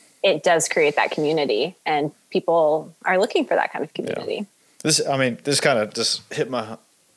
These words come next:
Speaker 1: I don't know why my brain just thought of this, but do you know who Wim Hof is?
Speaker 2: Yes.
Speaker 1: Okay, yeah. So, like, his breathing techniques, and I guess I was gonna mention this earlier, why it just hit me now, but him do, like, putting himself through these, like, you know, s-,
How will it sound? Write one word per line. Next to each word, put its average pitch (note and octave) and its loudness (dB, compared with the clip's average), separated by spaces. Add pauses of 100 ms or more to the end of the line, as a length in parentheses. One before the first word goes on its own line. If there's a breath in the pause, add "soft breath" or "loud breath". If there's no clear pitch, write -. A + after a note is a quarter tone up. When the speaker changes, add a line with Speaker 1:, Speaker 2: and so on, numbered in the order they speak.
Speaker 1:
I G#2 -2
don't G2+ -4
know G2 -4
why G2+ 0
my G2 -4
brain G2+ -4
just F#2 -4
thought G#2 0
of F#2+ -6
this, A2 2
but A2+ -8
do A#2+ -4
you C3 0
know C#3+ 4
who C3+ 0
Wim A2+ 0
Hof A2 -2
is? B2 -6 (500)
Speaker 2:
Yes. - -2
Speaker 1:
Okay, A#2 2
yeah. A2 4
So, B2 0
like, A#2 -2
his C3+ -2
breathing B2 -2
techniques, G2+ -4
and F#2+ -8
I B2+ 2
guess C3+ 2
I B2+ 4
was A2+ 0
gonna A2 0
mention G#2+ -4
this G2 -4
earlier, G2+ -2
why F#2 -2
it F2+ -6
just F2+ -4
hit D#2 -6
me F2+ -14
now, F#2+ -10 (460 loud breath)
but A#2 2
him C#3 0
do, C3+ 0
like, A2+ -4
putting D#3+ 0
himself C3+ 0
through B2+ -2
these, A2 -4 (640 loud breath)
like, - -14
you G#2+ -16
know, G#2 -2
s-, - -4